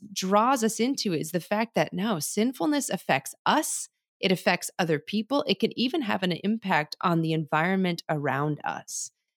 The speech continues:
And in the context of that discussion, Jesus asks us to choose mercy. And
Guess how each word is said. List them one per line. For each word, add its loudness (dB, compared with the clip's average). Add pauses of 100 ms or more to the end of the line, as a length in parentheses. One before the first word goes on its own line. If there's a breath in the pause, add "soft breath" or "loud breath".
(200)
And 8
in 6
the 2 (100)
context 0
of 0
that -2
discussion, -6
Jesus 2 (100)
asks 0
us 0 (260)
to -2
choose 2 (320)
mercy. -4 (760)
And 2